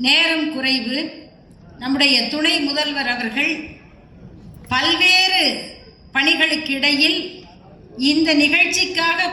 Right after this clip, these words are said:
கொடுத்த நேரத்தை குறைக்க வேண்டிய சூழலில் அவர்கள் இருக்கிறார்கள். நமக்கும் அவருடைய பொறுப்பும் வேலைகளும்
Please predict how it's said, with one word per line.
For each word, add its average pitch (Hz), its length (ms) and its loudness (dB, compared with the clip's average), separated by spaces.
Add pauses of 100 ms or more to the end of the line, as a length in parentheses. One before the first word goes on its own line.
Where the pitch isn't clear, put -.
கொடுத்த 311 460 -2 (320)
நேரத்தை 294 580 0 (1300)
குறைக்க 359 400 0 (140)
வேண்டிய 320 340 2 (160)
சூழலில் 339 640 -2 (1080)
அவர்கள் 269 380 0
இருக்கிறார்கள். 233 640 -2 (1160)
நமக்கும் 349 560 0
அவருடைய 294 400 2 (220)
பொறுப்பும் 320 580 -4 (300)
வேலைகளும் 285 600 0